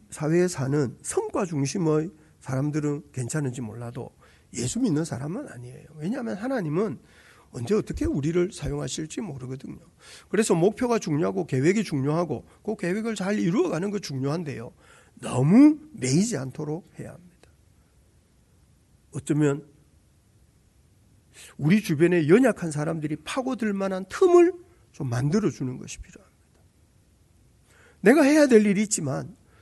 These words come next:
누군가가 내 도움이 필요하면 좀 마음을 열어주고 시간을 열어주고 돈을 좀 열어주는, 그래서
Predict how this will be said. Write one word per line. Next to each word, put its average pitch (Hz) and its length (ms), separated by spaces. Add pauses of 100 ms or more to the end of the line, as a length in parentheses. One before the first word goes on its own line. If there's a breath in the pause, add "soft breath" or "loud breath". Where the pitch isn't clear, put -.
(260 soft breath)
누군가가 247 460
내 196 220
도움이 220 340
필요하면 151 640 (640)
좀 117 260
마음을 139 340
열어주고 131 380
시간을 180 560
열어주고 147 480
돈을 170 300
좀 165 220
열어주는, 151 480 (1120)
그래서 220 540